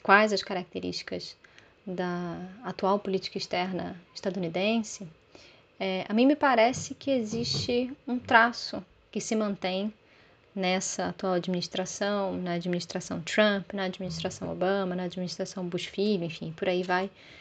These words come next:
que é a percepção excepcionalista dos Estados Unidos, ou seja, a percepção dos Estados Unidos enquanto nação especial. Como eu comentei antes, isso pra mim é um traço, é, é,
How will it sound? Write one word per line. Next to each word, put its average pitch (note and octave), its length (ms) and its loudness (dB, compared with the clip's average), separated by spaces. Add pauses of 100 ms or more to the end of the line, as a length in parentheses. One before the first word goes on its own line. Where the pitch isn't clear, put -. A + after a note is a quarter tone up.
(220)
que - 80 0
é C4+ 80 10
a C4 60 6
percepção A#3 680 0 (360)
excepcionalista A3 840 2
dos F#3+ 80 -6
Estados F#3 360 -2
Unidos, E3+ 340 -2
ou G3 80 2
seja, F3 360 -2 (360)
a G#3+ 80 -4
percepção A#3 480 2
dos A3+ 100 2
Estados G#3 260 2
Unidos G3+ 280 2
enquanto G3 400 -2
nação G3+ 340 -2
especial. F#3+ 560 -4 (420)
Como G3 140 0
eu F#3 60 2
comentei G#3 440 4
antes, A3+ 260 2
isso A3 140 -2
pra G3+ 140 2
mim G#3 240 2
é G#3 40 4
um G#3 100 2
traço, G#3 840 0
é, G3 80 -10
é, G3 40 -6